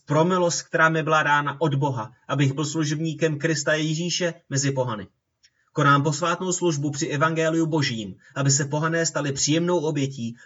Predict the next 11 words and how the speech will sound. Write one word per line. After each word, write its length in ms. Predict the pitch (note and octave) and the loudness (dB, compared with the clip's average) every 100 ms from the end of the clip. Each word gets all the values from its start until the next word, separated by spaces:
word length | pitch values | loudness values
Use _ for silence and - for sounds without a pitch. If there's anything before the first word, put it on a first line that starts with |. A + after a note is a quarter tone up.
| _ | _
posvěcenou 680 | E3+ D#3+ D#3+ E3+ E3 D#3 C#3+ | 2 2 2 0 0 0 2
Duchem 500 | C#3 C#3 C#3+ C3+ - | 4 4 2 0 -2
Svatým. 600 | - C#3 B2+ B2+ G#2+ F#2+ _ _ _ _ _ _ _ | -2 -2 -4 -4 -8 -10 _ _ _ _ _ _ _
Prosím 360 | - E3 - F3 | 4 4 4 0
vás, 240 | E3+ E3 | 2 0
bratři, 440 | C#3+ D3+ C#3 B2 A2+ | 2 0 0 -6 -6
skrze 320 | - D3 C#3 | -2 2 2
našeho 280 | C#3+ C#3 D3 | 2 0 -2
Pána 320 | C#3 - E3 | 2 2 4
Ježíše 400 | E3 D#3 E3 F3+ | 2 0 -2 -2
Krista 420 | E3+ C3+ - A2 | -4 -2 -2 -4